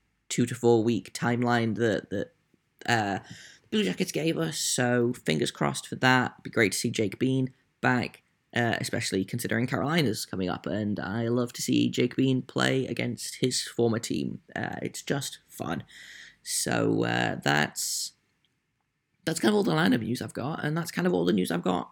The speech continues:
in general. Um, thank you for making this your first listen of the day every day. Once again, uh, we are still free and available on all podcast platforms. We will be on YouTube soon, which is very exciting, so make sure you keep an eye out for that.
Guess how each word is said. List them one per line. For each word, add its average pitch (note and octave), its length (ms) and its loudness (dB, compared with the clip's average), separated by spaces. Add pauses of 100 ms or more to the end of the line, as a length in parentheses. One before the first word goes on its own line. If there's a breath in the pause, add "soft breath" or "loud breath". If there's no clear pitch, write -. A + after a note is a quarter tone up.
in - 420 -2 (220)
general. D3 560 -2 (580 loud breath)
Um, A#2+ 540 2 (2000)
thank C3+ 160 2
you - 80 -10
for C3+ 60 -6
making C3 200 4
this B2+ 180 2
your B2 100 2
first A#2+ 280 0
listen A#2+ 320 -4
of A#2 100 -2
the A#2 80 0
day A#2 520 2
every A#2 260 2
day. B2 380 0
Once A#2 200 -6
again, C3 560 -4
uh, A2 240 -6
we A#2+ 120 0
are B2 200 2
still F3+ 380 2
free G#2+ 220 0
and F2 80 0
available F#2+ 320 -4
on G2 120 -6
all D#2 120 -8
podcast - 340 -12
platforms. D3 540 -6
We G2 80 2
will D#3+ 200 2
be D3 120 2
on A#2+ 160 0
YouTube D3 400 -2
soon, G#2 340 -2
which - 260 -6
is - 220 -10
very F2+ 240 0
exciting, C#3 600 -2
so G2+ 240 -2
make G#2 180 -2
sure A2+ 140 -2
you F2+ 100 -4
keep A#2+ 180 -6
an A#2 60 -4
eye A2 160 -4
out - 80 -6
for - 80 -10
that. D#3 320 6